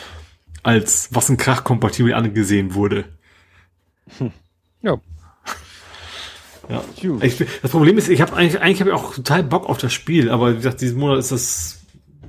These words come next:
Speaker 1: kommen zu viele gute Sachen raus. Ich will mir nicht andauernd über <laughs> Spiele kaufen.
Speaker 2: <laughs>
Speaker 1: Gerade dieses Last of Us zwei soll, wird mich dann wahrscheinlich relativ lange beschäftigen und, äh, ich will ja nicht, auch,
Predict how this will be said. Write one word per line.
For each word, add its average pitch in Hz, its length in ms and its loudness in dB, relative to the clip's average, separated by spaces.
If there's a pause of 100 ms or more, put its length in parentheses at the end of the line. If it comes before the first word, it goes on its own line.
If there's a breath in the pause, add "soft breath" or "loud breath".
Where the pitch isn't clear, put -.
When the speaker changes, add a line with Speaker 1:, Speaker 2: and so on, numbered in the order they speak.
(260)
Speaker 1:
kommen 127 200 0
zu 135 100 -4
viele 135 200 0
gute 127 240 -8
Sachen 123 180 0
raus. 110 160 0
Ich 101 80 -6
will 123 100 2
mir 127 60 2
nicht 123 140 0
andauernd 127 340 0
über 123 140 4 (200)
<laughs> - 220 -6
Spiele - 380 0
kaufen. 143 560 -2 (180)
Speaker 2:
<laughs> - 180 -14
Speaker 1:
Gerade 120 300 2
dieses 113 400 -10
Last 135 220 2
of 123 100 -2
Us 127 220 -2
zwei 139 320 0
soll, 127 380 0 (100)
wird 143 120 -4
mich 123 100 -2
dann 123 100 0
wahrscheinlich 117 260 -2
relativ 113 280 -2
lange 131 200 0
beschäftigen 120 640 -8
und, 104 260 -10
äh, - 160 -8 (300 soft breath)
ich - 140 -8
will 120 80 8
ja 117 140 6
nicht, 101 180 -4
auch, - 200 -12